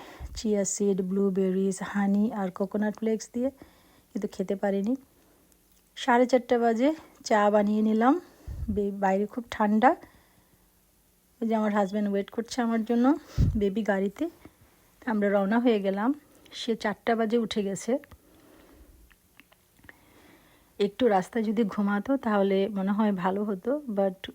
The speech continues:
ও খুব ইয়ন দিচ্ছে, ঘুমাচ্ছে না। আমরা বের হলাম, খুব সুন্দর ছিল ওয়েদার।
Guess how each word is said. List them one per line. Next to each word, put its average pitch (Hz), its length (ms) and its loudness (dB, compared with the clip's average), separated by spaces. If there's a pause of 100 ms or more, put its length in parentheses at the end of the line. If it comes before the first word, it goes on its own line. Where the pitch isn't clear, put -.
ও 226 60 0
খুব 226 300 -2
ইয়ন 214 300 2
দিচ্ছে, 247 500 -2
ঘুমাচ্ছে 190 480 -6
না। 190 140 -8 (760)
আমরা 247 260 4
বের 240 260 6
হলাম, 254 280 2
খুব 262 180 -4
সুন্দর 233 420 2
ছিল 247 260 -4
ওয়েদার। 208 440 -2